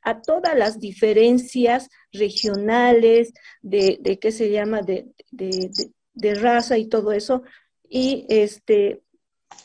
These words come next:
consolidar lo que es la bolivianidad, ¿no? Eso para mí es muy importante. ¿Y cómo vamos a construir este tema de la bolivianidad? Para mí me parece que es un buen,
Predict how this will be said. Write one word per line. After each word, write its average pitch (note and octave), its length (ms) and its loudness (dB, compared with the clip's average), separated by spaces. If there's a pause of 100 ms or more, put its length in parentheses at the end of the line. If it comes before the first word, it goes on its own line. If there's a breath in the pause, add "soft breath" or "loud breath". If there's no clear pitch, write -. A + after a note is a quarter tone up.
(140)
consolidar C4 720 0 (140)
lo B3 220 -4
que C4 260 -2
es E4+ 220 0
la A3 140 -2
bolivianidad, F#3 760 -10
¿no? A3 180 -12
Eso C4+ 220 -6
para B3+ 220 0
mí C#4 180 0
es C4 160 -4
muy C4+ 200 -4
importante. B3+ 500 -4
¿Y B3 40 -10
cómo D#4+ 240 -4
vamos C#4 280 -6
a C4 100 -10
construir A3+ 460 -6
este A#3+ 180 -6
tema A3 260 -8
de G#3 80 -8
la G#3 120 -8
bolivianidad? A#3+ 680 -4 (400 loud breath)
Para C#4+ 220 4
mí E4+ 160 6
me D4 160 4
parece C4 400 2
que B3 380 2
es B3+ 120 -8
un B3+ 200 -2
buen, C4 300 0